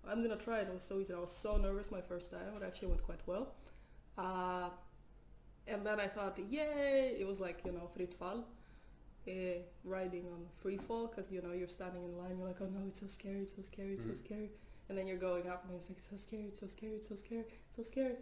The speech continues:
Speaker 1: And then it goes, "Whee!" And when you get down, you're like, "Again!" And that's what it felt like. <laughs>
Speaker 2: <laughs>
Speaker 1: So I can see why they call it bungee. Uh, but yeah, it was that, because I was like, "Oh, I can't wait to go again." And, um,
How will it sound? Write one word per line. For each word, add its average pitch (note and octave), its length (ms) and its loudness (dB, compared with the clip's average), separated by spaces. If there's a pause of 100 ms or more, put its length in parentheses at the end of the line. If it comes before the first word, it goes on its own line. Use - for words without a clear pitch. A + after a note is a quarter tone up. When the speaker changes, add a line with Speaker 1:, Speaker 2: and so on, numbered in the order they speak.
(240)
Speaker 1:
And G3 120 2
then G3 120 2
it F#3+ 80 -2
goes, F#3+ 260 4 (320)
"Whee!" B4 1600 6
And G#3 120 4
when G#3+ 120 4
you G#3 60 -2
get G4+ 140 4
down, G#3 160 4
you're F#3 100 0
like, - 160 -6 (180)
"Again!" G#4+ 760 10
And A3+ 100 6
that's A3 160 2
what G3+ 80 2
it G3 100 0
felt F#3+ 260 -2
like. C3+ 200 4
<laughs> C#3 40 0
Speaker 2:
<laughs> C3+ 1000 4
Speaker 1:
So G3+ 60 0
I G3 60 2
can G3+ 160 0
see A3 100 0
why G3 120 4
they F#3 100 4
call F3+ 180 2
it F3 140 0
bungee. A#3+ 340 4 (540)
Uh, G3 500 6
but F#3+ 160 4
yeah, A3+ 200 6 (880)
it G3+ 140 4
was G3 160 6
that, G3 300 0
because F#3 200 -6
I F3+ 60 -2
was F3 140 -2
like, E3+ 160 -8
"Oh, B3+ 80 4
I B3 80 2
can't D4+ 260 0
wait D4+ 200 2
to B3+ 60 2
go A3+ 240 2
again." B3 460 2 (640)
And, F#3 680 2
um, F#3 320 -2